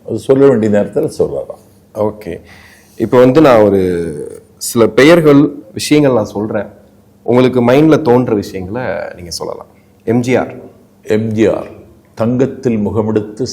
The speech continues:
Speaker 1: சந்தனத்தில் உடலெடுத்து வந்தவன். "தேக்கு மரம் உடலை தந்தது,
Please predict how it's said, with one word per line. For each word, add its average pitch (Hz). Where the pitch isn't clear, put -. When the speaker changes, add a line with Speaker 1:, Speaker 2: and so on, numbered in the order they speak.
Speaker 1:
சந்தனத்தில் 107
உடலெடுத்து 90
வந்தவன். 78
"தேக்கு 131
மரம் 107
உடலை 104
தந்தது, 95